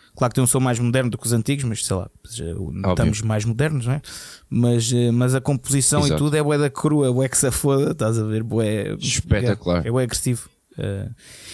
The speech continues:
Speaker 1: e
Speaker 2: Foi, acabaram em alto, digamos assim,
Speaker 1: e, e eu
Speaker 2: a
Speaker 1: estava a
Speaker 2: meu ver.
Speaker 1: pensar nisso até, é engraçado estás a falar nisso agora, porque eu quando estive no Valhalla,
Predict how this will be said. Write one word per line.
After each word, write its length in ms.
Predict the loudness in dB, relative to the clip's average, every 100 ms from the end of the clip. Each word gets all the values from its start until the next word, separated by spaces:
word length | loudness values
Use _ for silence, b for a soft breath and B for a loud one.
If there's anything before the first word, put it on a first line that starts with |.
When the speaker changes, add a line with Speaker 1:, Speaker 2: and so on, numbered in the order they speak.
| B
Speaker 1:
e 140 | -2 -2
Speaker 2:
Foi, 420 | -6 0 2 2 0
acabaram 760 | 0 0 2 2 2 2 2
em 120 | 4 2
alto, 260 | 0 -2
digamos 400 | 0 2 2 2
assim, 240 | 0 0 0
Speaker 1:
e, 180 | 2 2
e 40 |
eu 40 |
Speaker 2:
a 20 | 2
Speaker 1:
estava 240 | 2 4
a 20 |
Speaker 2:
meu 60 | 4
ver. 100 | 2
Speaker 1:
pensar 220 | 2 2
nisso 240 | 2 0
até, 180 | 0 0
é 40 | 0
engraçado 300 | 0 0 0
estás 160 | 0
a 40 | 0
falar 240 | 0 0
nisso 240 | 0 -2 0
agora, 260 | 0 -2
porque 300 | 0 -2 -2 -10 B B
eu 140 | -2
quando 240 | 0 0 0
estive 240 | 0 0
no 100 | 0
Valhalla, 920 | 0 0 2 2 2 2 0 -2 -4